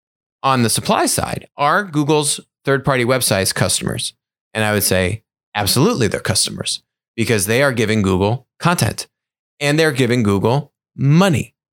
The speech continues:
Who is paying Google more ads because Google is now deprioritizing their organic listings?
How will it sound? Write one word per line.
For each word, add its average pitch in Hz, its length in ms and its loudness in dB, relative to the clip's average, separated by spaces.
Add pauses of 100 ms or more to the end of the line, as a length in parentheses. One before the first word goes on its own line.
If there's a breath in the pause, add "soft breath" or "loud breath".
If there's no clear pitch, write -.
(560)
Who 160 200 2
is 147 140 0
paying 170 340 0
Google 135 580 0
more 139 360 0
ads 120 680 0
because 117 300 0
Google 139 300 2
is 117 120 0
now 117 180 2
deprioritizing 127 1120 0
their 104 140 2
organic 104 420 0
listings? - 560 -2